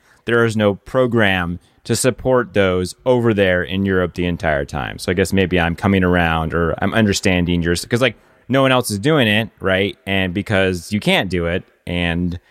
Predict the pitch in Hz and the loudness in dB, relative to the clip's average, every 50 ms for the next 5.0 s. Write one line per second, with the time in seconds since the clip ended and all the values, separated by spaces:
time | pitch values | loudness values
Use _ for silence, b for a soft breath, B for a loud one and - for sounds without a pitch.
0 | b b b b b b b b _ _ _ _ _ _ _ _ _ _ _ _ | b b b b b b b b _ _ _ _ _ _ _ _ _ _ _ _
1 | _ _ - 120 104 98 - 120 120 131 147 143 135 135 135 147 143 131 143 151 | _ _ -2 -2 -2 -2 -6 -4 -2 -2 -2 0 0 0 0 0 0 0 0 0
2 | 165 170 160 156 143 135 120 131 135 135 127 113 120 139 135 139 135 123 - 127 | 0 2 2 0 0 0 0 0 0 -2 -2 0 -2 -2 0 0 0 0 0 0
3 | 113 117 117 110 120 131 131 127 117 113 113 110 110 107 107 101 110 127 147 156 | 0 0 2 2 2 2 0 0 0 2 2 2 2 2 0 0 0 0 0 0
4 | 131 113 107 101 90 104 98 87 87 87 85 85 78 85 98 101 - - - - | 2 2 0 0 0 0 0 0 0 0 -2 -2 -2 -4 -4 -4 -6 -10 -16 -20